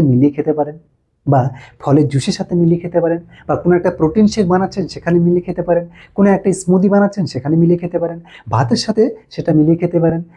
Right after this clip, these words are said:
বা জলের সাথে এক গ্লাস কুসুম গরম জলের সাথে সেটা মিলিয়ে খেতে পারেন। মানে সব রকমভাবেই খাওয়া যায়। তো এবার কথা হলো এই বীজগুলো কারা খাবেন না, কারা এই বীজগুলো অ্যাভয়েড করে চলবেন। দেখুন, এমনিতে তো অ্যাভয়েড করার তেমন কোনো বিষয় নেই, কিন্তু যে সকল ব্যক্তিদের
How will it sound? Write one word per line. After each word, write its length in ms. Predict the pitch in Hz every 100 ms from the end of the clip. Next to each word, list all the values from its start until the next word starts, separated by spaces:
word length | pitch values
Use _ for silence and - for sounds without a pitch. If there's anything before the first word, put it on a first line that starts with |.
| -
বা 80 | 160 143 147
জলের 240 | 151 214
সাথে 140 | 202 196 160
এক 40 | 151
গ্লাস 160 | 175 175
কুসুম 220 | 170 208 180
গরম 140 | 151 160
জলের 180 | 170 170
সাথে 140 | 165 -
সেটা 140 | 160 160
মিলিয়ে 200 | 151 156
খেতে 160 | 165 165
পারেন। 160 | 160 - - _ _ _ -
মানে 120 | 262 -
সব 120 | 165 185
রকমভাবেই 480 | 185 208 151 160 170
খাওয়া 160 | 135 113
যায়। 120 | 107 - _ _ -
তো 40 | 220
এবার 140 | 226 226
কথা 160 | 185 180 220
হলো 120 | 220
এই 60 | 208 147
বীজগুলো 340 | 147 143 190 240
কারা 200 | 127 120 123
খাবেন 240 | - 110 104
না, 60 | 107 - -
কারা 200 | 135 180 240 170
এই 60 | 139
বীজগুলো 300 | 131 123 185 196
অ্যাভয়েড 340 | 127 113 143 139
করে 120 | 117 117
চলবেন। 240 | 110 104 107 _ _ 180
দেখুন, 200 | 190 170 - - - 208
এমনিতে 300 | 190 214 233
তো 40 | 233
অ্যাভয়েড 300 | 156 143 190 190
করার 160 | 185 185
তেমন 180 | 151 151 165
কোনো 120 | 175 160
বিষয় 240 | 160 208 202
নেই, 140 | 202 170 147 - - - - -
কিন্তু 280 | 226 220 165 175 - _ -
যে 80 | 180
সকল 200 | 233 240 208
ব্যক্তিদের 340 | 156 170 170